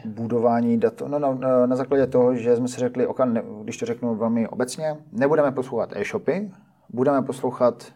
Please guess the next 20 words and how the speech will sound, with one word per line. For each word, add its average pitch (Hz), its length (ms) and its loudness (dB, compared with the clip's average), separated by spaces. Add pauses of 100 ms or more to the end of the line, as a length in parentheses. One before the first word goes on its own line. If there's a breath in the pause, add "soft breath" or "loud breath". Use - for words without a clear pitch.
(100)
drobné 117 320 2
uživatele, 117 520 -2
kteří 117 220 -6
tady 117 180 -2
chodí 117 260 -6
za 113 100 -2
tím 123 140 -4
příběhem. 101 460 -8 (1800 loud breath)
To 151 140 8
znamená, 135 460 6
že 135 160 4 (880)
a 143 80 0
co - 140 -4
celá 165 220 4
polovina 175 520 8
naší 147 220 -2
produktové 143 400 4
roadmapy 127 600 0 (480)
byly 135 600 6
právě 143 600 2